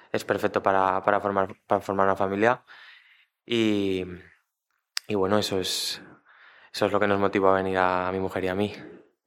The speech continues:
Y bueno, vivíamos en un tercero sin ascensor. Y bueno, es que el barrio de Delicias ya, o sea, para, pa-, antes no nos gustaba porque estaba muy bien comunicado con todo, pero para criar una, a, a una niña no nos parece más adecuado este, la verdad.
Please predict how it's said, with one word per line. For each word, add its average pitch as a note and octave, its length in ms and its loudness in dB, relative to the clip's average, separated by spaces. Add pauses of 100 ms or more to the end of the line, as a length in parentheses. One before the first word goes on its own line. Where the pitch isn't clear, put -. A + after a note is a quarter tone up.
Y G#2 300 0
bueno, G#2 200 2
vivíamos G2+ 280 2
en G#2 60 -2
un G#2 80 -2
tercero G#2 320 2
sin G#2 120 0
ascensor. G#2 560 0 (760)
Y A2+ 280 2
bueno, G#2+ 220 2
es G2 80 -6
que - 80 -4
el A2 40 2
barrio A2+ 200 2
de A#2 100 2
Delicias A#2 320 0
ya, A2+ 520 2
o - 1040 -20
sea, B2 140 2
para, G#2+ 240 0
pa-, - 140 0
antes B2 220 2
no B2 240 2
nos A2+ 160 2
gustaba A#2 400 2
porque G#2+ 300 0
estaba G#2 300 0
muy G#2+ 180 0
bien G#2+ 240 2
comunicado G#2+ 480 2
con G#2+ 120 0
todo, A2 280 2
pero G#2 260 0
para G#2 180 2
criar G#2 220 2
una, G#2+ 460 2
a, G#2+ 80 -12 (200)
a G#2+ 360 -2
una A2 180 4
niña G#2+ 220 0
no G2+ 380 -4 (840)
nos A2 140 -8
parece G2+ 220 2
más G2 140 -4
adecuado G2 400 0
este, G2 200 -8
la G2 100 -4
verdad. G2 220 -6